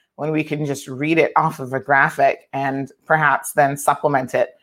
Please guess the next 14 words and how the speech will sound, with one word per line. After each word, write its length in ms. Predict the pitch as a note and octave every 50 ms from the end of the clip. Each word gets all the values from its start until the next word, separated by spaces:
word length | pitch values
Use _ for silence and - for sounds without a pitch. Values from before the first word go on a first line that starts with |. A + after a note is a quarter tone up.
| _ _ _ _ _ -
with 160 | C#3 D3 -
the 60 | D#3
additional 380 | D3+ C#3+ C#3+ D3 D3 - D#3 D3
details 500 | C#3 C#3+ C#3+ C#3+ C#3+ - D3 C3 C3 B2+
that 80 | C3+ A#2+
you've 240 | C3+ C3+ C#3 C3+ _
provided. 540 | - C3 B2 B2+ C3 C#3 C#3+ B2+ B2 B2 -
People 280 | - C3 - E3 D3+
love 640 | C3+ C3 C3+ C#3 D3 D3 D3 D3 D3 D3+ D3+ D3 -
pictures 360 | D#3 D3 - - C#3+ C3 C3
and 120 | C3+ C3
graphics, 440 | C#3 B2+ B2+ B2 - - - - -
trust 260 | - C#3+ C#3 - -
me. 200 | - B2 A2+ C#3